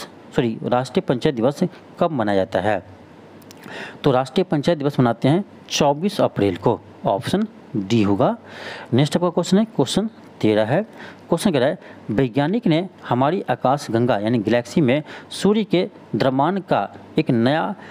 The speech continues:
स-, स्लीपिंग ज्वाइंट ब्लैक होल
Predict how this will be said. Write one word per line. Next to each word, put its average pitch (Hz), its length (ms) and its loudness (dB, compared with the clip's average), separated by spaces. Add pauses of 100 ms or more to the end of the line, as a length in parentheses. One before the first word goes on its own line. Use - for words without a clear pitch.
(140)
स-, - 220 -6 (600)
स्लीपिंग 202 600 2 (120)
ज्वाइंट 143 460 -2 (140)
ब्लैक 131 360 0
होल 135 400 2